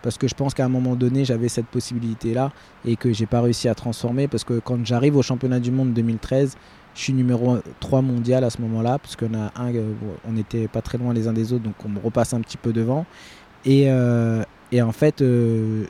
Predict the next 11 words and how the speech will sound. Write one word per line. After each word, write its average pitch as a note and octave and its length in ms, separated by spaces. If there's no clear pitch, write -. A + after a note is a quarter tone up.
je A#2+ 200
perds D#3 360
au C3+ 80
premier C#3 320
tour D3+ 260
parce - 240
que B2 420
je - 100
perds F3 240
contre C#3+ 260
moi-même D3 520